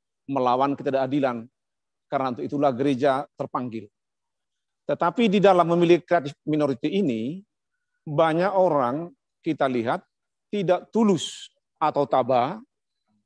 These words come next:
menghadapi pergumulan dan kesulitan, karena memang inilah tantangan yang terbesar dihadapi para pelayan gereja. Bagaimana kita siap dengan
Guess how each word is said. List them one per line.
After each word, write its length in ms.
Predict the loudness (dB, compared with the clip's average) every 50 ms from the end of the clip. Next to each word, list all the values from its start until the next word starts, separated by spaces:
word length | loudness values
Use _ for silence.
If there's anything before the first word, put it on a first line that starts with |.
| _ _ _ _ _ -4 -2
menghadapi 800 | 0 0 0 0 0 0 0 0 2 2 2 2 2 0 -2 -2
pergumulan 880 | -4 -4 -2 -2 0 0 2 2 0 0 -2 -4 -6 -8 -10 -10 -12 -16 _ _ _ _
dan 240 | -8 -4 -4 -4 -4 -4
kesulitan, 680 | -6 -4 0 0 0 0 0 0 -2 -4 -4 -6 -10 -12 -14 _ _ _ _ _ _ _ _ _ _ _ _ _ _ _ _ _ _ _ _ -6
karena 200 | -4 -2 -2 0
memang 180 | 0 0 0 -2 0
inilah 160 | 0 0 2
tantangan 400 | 2 0 0 -2 -2 -2 -2 -2
yang 60 | -4 -4
terbesar 500 | -4 -4 -2 -2 -2 -2 -4 -4 -8 -10 _ _ _ _ _ _ _ -4
dihadapi 320 | 0 0 0 0 0 -2
para 160 | -2 -2 -2
pelayan 320 | -2 -2 -2 -2 -2 -2 -4
gereja. 320 | -4 -4 -4 -4 -8 -8 _ _ _ _ _ _ _ _ _ _ _ _ _ _ _ _ _ -2
Bagaimana 720 | 0 0 2 2 0 2 0 0 0 0 0 0 -2 -2
kita 240 | -2 -2 0 0 -2
siap 320 | -2 0 0 0 0 0 -4 _ _ _ _ _ _ _ _ _ _ _ _ _ _ _
dengan 320 | _ -2 -2 0 0 -2